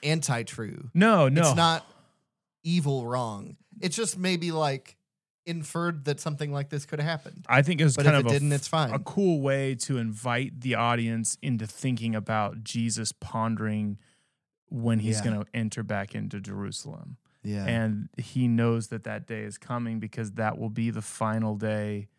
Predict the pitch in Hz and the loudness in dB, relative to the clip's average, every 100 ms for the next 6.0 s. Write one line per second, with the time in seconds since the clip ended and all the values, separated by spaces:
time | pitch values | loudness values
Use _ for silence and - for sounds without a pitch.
0 | _ _ _ _ - 110 107 104 110 - | _ _ _ _ -6 -2 -2 -2 -6 -12
1 | _ 123 113 107 113 104 104 104 104 104 | _ -6 -6 -4 -6 -6 -6 -6 -6 -6
2 | 101 104 104 - 101 98 104 101 101 101 | -8 -8 -10 -10 -12 -10 -10 -10 -10 -10
3 | 107 104 101 - 117 - - - 107 151 | -12 -12 -14 -10 -8 -8 -10 -10 -2 -2
4 | 143 - 147 156 139 131 117 113 110 98 | -2 -2 2 4 4 2 2 2 2 0
5 | 104 110 110 - 113 113 107 98 95 107 | 0 2 2 -2 -2 0 0 -2 -6 -10